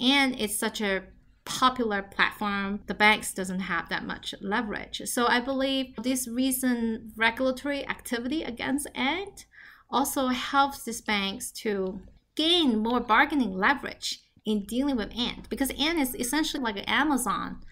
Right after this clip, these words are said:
of microfinance, right? And all these banks are the suppliers, and the suppliers are not happy because they feel their profits have been squeezed by, uh, Ant. So now with all this regulatory initiative, it will allow these banks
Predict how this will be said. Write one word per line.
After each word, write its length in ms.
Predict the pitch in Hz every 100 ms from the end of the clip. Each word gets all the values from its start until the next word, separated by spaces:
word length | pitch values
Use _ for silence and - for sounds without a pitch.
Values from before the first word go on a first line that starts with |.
| - - - -
of 380 | 214 208 202
microfinance, 1040 | - 240 294 247 - 160 - - - - - _ _ -
right? 200 | 190 196
And 160 | 214 214
all 180 | 233 262
these 140 | 262
banks 400 | - 233 247 254
are 240 | 220 190 190
the 80 |
suppliers, 720 | 196 190 - 202 254 196 - -
and 100 | 202
the 60 |
suppliers 460 | 202 196 - 226 220
are 40 |
not 180 | 196 180
happy 520 | - 285 - - - - - - -
because 240 | - 208 214
they 100 | 202
feel 240 | 202 226
their 120 | 214
profits 460 | 190 202 202 - -
have 180 | 190 -
been 140 | 202
squeezed 580 | - 254 240 196 190 - -
by, 380 | 214 190 190 190
uh, 260 | 185 -
Ant. 400 | 311 190 - - -
So 160 | -
now 360 | 269 240 269 269 254
with 240 | 214 202 -
all 180 | 226
this 300 | 247 254 - - -
regulatory 560 | 226 233 262 269 269
initiative, 520 | 220 202 214 269 302 320 -
it 260 | - 220 -
will 180 | 220 208
allow 600 | 202 202 214 233 254 254
these 180 | 240 240
banks 580 | - 208 196 196 196